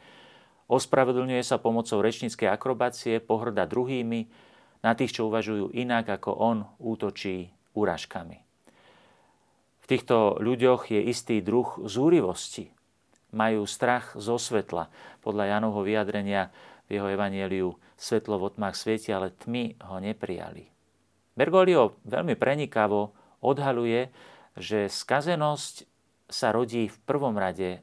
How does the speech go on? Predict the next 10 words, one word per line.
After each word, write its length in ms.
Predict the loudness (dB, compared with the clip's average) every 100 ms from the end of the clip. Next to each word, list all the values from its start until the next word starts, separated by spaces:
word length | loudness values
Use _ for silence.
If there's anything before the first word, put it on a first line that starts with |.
| -8
najprv 580 | -2 0 0 -2 -4 -4 -6 -12
v 80 |
srdci. 460 | -4 -4 -2 -6 -8 -14 _ _ _ _ _ _ _ -20 -12 -2
Nebolo 320 | 4 6 6
by 320 | 4 0 -2
sociálnej, 720 | -6 -4 -2 0 0 0 -2
spoločenskej 640 | 0 0 2 0 -6 -4 -6
či 140 | -6
politickej 560 | -2 -2 -2 -6 -2 -2
zvrátenosti, 880 | 0 -2 -2 -4 -4 -6 -8 -8